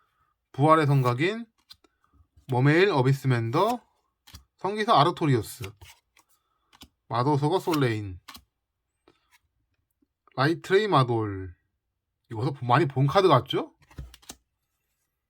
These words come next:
저거 제록된 카드 중에 저거 비슷한 게 있었는데, 생긴 게. 제록된 거였나? 아니면 뭐였나?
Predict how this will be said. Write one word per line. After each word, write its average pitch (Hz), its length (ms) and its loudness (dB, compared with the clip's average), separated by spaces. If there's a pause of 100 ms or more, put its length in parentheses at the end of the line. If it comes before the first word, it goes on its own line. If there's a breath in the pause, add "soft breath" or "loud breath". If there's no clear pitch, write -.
(720)
저거 113 140 -12
제록된 156 540 -2
카드 143 220 -6
중에 147 100 -6
저거 131 120 -6
비슷한 - 300 -2
게 135 60 -2
있었는데, 117 280 -4
생긴 117 200 -8
게. - 140 -10 (1200)
제록된 127 380 -6
거였나? 123 240 -6
아니면 131 200 -4
뭐였나? 104 300 -8